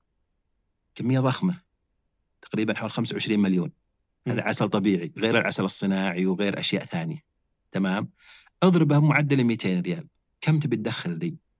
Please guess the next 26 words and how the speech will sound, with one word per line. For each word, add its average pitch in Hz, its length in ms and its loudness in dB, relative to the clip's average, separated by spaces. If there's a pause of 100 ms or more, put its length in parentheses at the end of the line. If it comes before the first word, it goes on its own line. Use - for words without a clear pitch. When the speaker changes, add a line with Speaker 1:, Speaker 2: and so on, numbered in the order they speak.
(120)
Speaker 1:
هذه 139 220 2
ليش 170 220 4
تروح 120 240 -4
برا؟ 90 300 -2 (1040)
صح؟ 123 400 -2 (380)
ليش 160 280 4
ما 151 80 6
يصيرون 147 400 4
عيالنا 120 380 2
أولى، 110 440 0 (240)
ووطننا 117 680 2 (120)
وبلدنا 117 600 0 (100)
نعز 143 320 4
الاقتصاد 110 520 0
المحلي 101 520 0 (640)
بمنتج 120 720 4
مطلوب 131 420 4
محليًا 131 500 4
جدًا، 104 500 0 (720)
مطلوب 139 440 4
عالميًا؟ 117 460 2
التوجه 143 580 2
العالمي 117 400 2
الآن، 127 540 2
مع 113 180 0
الأسف، - 500 -4